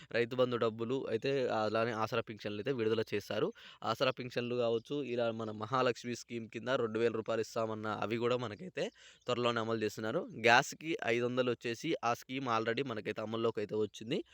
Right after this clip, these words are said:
ఐదు వందలకి గ్యాస్, రెండు వందల యూనిట్లు కరెంట్ అయితే already ప్రభుత్వం అయితే అమలు చేసిందనమాట. వాటి గురించి ఇంకా మీకు స్పష్టంగా అంటే కరెంట్ గురించి రెండు వందల యూనిట్లు అంటే అవి ఎలా వాడాలి అని చెప్పేసి ఏమైనా తెలియని వాళ్ళు ఉంటే వాళ్ళు కూడా ఈ వీడియో కింద కామెంట్ చేయండి. నేను చెప్తాను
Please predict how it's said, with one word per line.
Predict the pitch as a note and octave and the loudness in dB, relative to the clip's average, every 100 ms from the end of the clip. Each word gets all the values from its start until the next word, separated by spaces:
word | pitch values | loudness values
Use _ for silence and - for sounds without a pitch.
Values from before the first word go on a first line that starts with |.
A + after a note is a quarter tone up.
| - - | -20 -4
ఐదు | A2+ B2+ | 0 2
వందలకి | C3 D#3 B2+ | 2 0 0
గ్యాస్, | B2+ B2+ D#3 E3 - | 2 2 0 -4 -2
రెండు | B2 | -4
వందల | B2 B2 | -2 0
యూనిట్లు | B2 B2+ - | -2 -2 -6
కరెంట్ | - A#2+ A#2+ A2+ | -2 0 2 2
అయితే | A2+ E3+ E4 _ | 2 0 -2 _
already | - A#2 B2+ C3 | -2 0 0 0
ప్రభుత్వం | A#2+ A2+ - | -4 -6 -6
అయితే | A#2+ A#2 | -2 -2
అమలు | G#2+ A2+ | 0 0
చేసిందనమాట. | G#2+ G#2+ G#2+ G#2 G2+ G2+ D3+ G#3 - - - | 0 -2 -4 -6 -6 -2 0 -2 -8 -20 -2
వాటి | A#2 C3+ C#3+ | 4 4 4
గురించి | D3+ E3 - E3 - | 0 -2 -4 -6 -6
ఇంకా | B2+ C#3+ | -2 0
మీకు | C3 B2 | 0 -2
స్పష్టంగా | B2 - D3 C3+ B2+ | -2 2 2 4 2
అంటే | A#2 B2+ | 2 2
కరెంట్ | A#2+ A#2+ | 2 2
గురించి | B2+ B2+ C3 | 0 -2 -2
రెండు | - A#2 | -2 -2
వందల | A#2+ A#2 | 0 0
యూనిట్లు | A2+ A#2+ A2+ A2+ | -2 -4 -2 -4
అంటే | G#2 A2+ | 0 0
అవి | G#2+ G2+ | 2 2
ఎలా | G#2 A#2 | 4 4
వాడాలి | A2 G#2+ G#2+ A2 A#2+ - - - | 4 2 0 0 -4 -8 -20 -8
అని | A2+ | -4
చెప్పేసి | A2+ - A#2+ A#2 | -2 -2 -4 -2
ఏమైనా | A2+ A2 | -4 -4
తెలియని | A2 A#2 A2+ | -2 0 0
వాళ్ళు | A2 G#2+ | -2 -4
ఉంటే | A2+ F#3 A#3+ - | 0 -2 -2 -2
వాళ్ళు | G#2+ A#2+ | 0 2
కూడా | C3 B2+ | 2 0
ఈ | A2 | 0
వీడియో | A2+ A#2+ | 0 -2
కింద | A#2 G#2+ | -4 -10
కామెంట్ | - A2 A#2 G#2+ | -6 -4 -4 -4
చేయండి. | G2+ C#3 | -4 -4
నేను | C#3 B2 | -6 -2
చెప్తాను | A#2 - A#2 | -2 0 -2